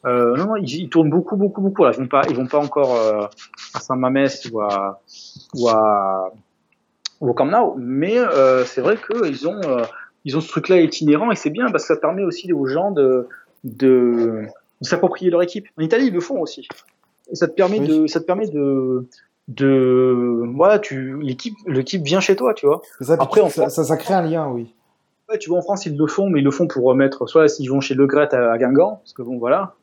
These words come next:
Speaker 1: Euh, ils le font dans les nouveaux stades. Alors, ils l'ont fait, ils l'ont fait au Havre, je crois, ils l'ont fait à, ils ont fait une France-Italie à Nice aussi. Euh, bah, je râle toujours parce qu'ils viennent jamais à Marseille. La dernière fois que sur Nice, c'était il y a, c'était il y a dix ans, et hormis, hormis l'Euro, tu vois, mais en match amical, euh,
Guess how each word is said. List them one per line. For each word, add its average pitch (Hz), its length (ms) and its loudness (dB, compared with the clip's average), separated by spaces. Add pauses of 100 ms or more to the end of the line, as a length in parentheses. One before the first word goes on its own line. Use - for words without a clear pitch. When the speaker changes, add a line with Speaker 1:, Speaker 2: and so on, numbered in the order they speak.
(300)
Speaker 1:
Euh, 127 200 2
ils 135 60 2
le 135 60 -2
font 165 100 0
dans 156 80 4
les 151 80 4
nouveaux 151 220 0
stades. 147 300 0
Alors, 120 140 -2
ils 127 40 -2
l'ont 127 100 -6
fait, 120 300 -2
ils - 20 -8
l'ont 120 100 -8
fait 123 120 -2
au 131 160 6
Havre, 135 260 4
je 127 60 -10
crois, 135 160 -2
ils - 20 2
l'ont 127 100 -2
fait 127 160 -4
à, 120 220 -2 (320)
ils 120 100 -12
ont 131 40 -4
fait 131 140 -4
une 127 220 0
France-Italie 139 440 0
à 139 80 4
Nice 151 260 -4
aussi. 147 420 -12 (460)
Euh, 113 800 0 (340)
bah, 123 120 4
je 123 60 4
râle 139 120 4
toujours 147 180 2
parce 160 100 -4
qu'ils 131 100 -2
viennent 120 120 0
jamais 127 160 -2
à 123 40 -2
Marseille. 123 260 -2
La 123 60 -2
dernière 110 100 -8
fois 127 100 -6
que - 40 -16
sur 120 100 -6
Nice, 156 180 -2
c'était 113 140 -4
il 107 40 -6
y 107 40 0
a, 110 40 -4
c'était 123 180 -8
il - 20 0
y - 20 -2
a 107 40 -12
dix 123 200 -6
ans, 147 160 0
et 117 60 -2 (160)
hormis, 135 380 2
hormis 131 340 0
l'Euro, 131 260 0
tu 120 140 -18
vois, 107 100 -8
mais 104 180 -12
en 104 120 -12
match 110 180 -14
amical, 123 460 -2 (800)
euh, - 40 -8